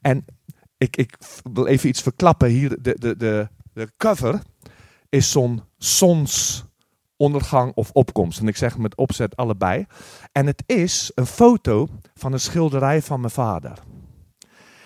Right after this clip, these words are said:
En ik ontdekte het weer. Ik, mijn vader heeft het in negentien vijfentachtig gemaakt. En, en het was altijd, het was nooit een, het was niet een van zijn mooiste, maar dat was een wat mij het meest heeft beïndrukt.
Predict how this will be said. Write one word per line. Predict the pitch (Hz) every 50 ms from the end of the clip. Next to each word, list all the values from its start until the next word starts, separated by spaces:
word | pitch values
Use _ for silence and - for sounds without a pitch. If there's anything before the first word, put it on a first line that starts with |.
| - _ _ _ _ _ _ _
En | - 147 143 156
ik | - 170 160 -
ontdekte | - 160 156 143 190 240 - - -
het | 190 147 131
weer. | 151 151 160 -
Ik, | 143 151 139 175 - 170
mijn | 143 156 156 -
vader | - - 208 214
heeft | 202 185 175
het | -
in | 165
negentien | 160 175 175 - 190
vijfentachtig | - 190 185 170 185 175 - 175 165 - - 151 123
gemaakt. | - 120 101 90 82 95 160 - - -
En, | - 135 131
en | - 135 143
het | 147 143
was | 165 156 -
altijd, | - 220 214 220 175
het | 165 165
was | - 185
nooit | 247 294 269 -
een, | 214
het | 202 160
was | 180 -
niet | 285 254
een | 226 190
van | 185 160
zijn | - 143
mooiste, | 127 131 180 269 311 240 131 101 - - - 85 82 - _ _ - - - - -
maar | - 156 160
dat | 175
was | 175 165 -
een | - 196
wat | 175 170
mij | 156 156 165 180
het | 185 156
meest | 160 160 160 - -
heeft | 156 143 123
beïndrukt. | 120 135 - 151 131 120 87 - - - _ - - -